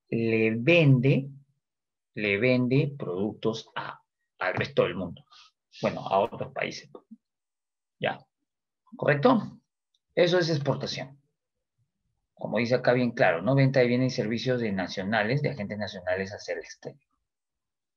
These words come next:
¿Ok? Eh, bueno, Perú, Perú es un país que exporta muchos productos,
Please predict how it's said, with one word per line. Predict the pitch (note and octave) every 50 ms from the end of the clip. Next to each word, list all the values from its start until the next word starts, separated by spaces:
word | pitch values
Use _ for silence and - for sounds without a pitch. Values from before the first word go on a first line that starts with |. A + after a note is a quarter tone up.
| _ _ _ _ _ _ _
¿Ok? | - G#2 - B2+ C#3+ D#3 C#3+ C#3 - - _ _ _ _ _ _ _ _ _ _ _ _ - - _ _ _ _ _ _ _ _ _ _ _ _ _ _ _ _ _ _ _
Eh, | - G#2+ G#2+ G#2 G2+ G2 G2 F#2 F2+ F2 F2 E2+ E2+ E2+ E2 E2 E2 D#2+ D#2+ D#2+ - - - _ - - _ _ _ _
bueno, | - F#2 F2 E2+ -
Perú, | _ G2+ F#2 G#2 A2 B2 C3 D3 C#3 C#3+
Perú | - G2+ F2 F2 G2 G#2+ A#2 B2 A#2+ G#2+
es | G2 F2+ - -
un | A2 G#2+ -
país | - F#2+ F#2 F2+ G2 - -
que | - - G#2+ F#2+ F2 F#2 F#2+ F2+ -
exporta | - - - - - G#2 F#2 - - - F#2+
muchos | F#2 G2+ A#2 A2 - - -
productos, | _ - - A2+ F3+ G#3 G3 - _ - - - - _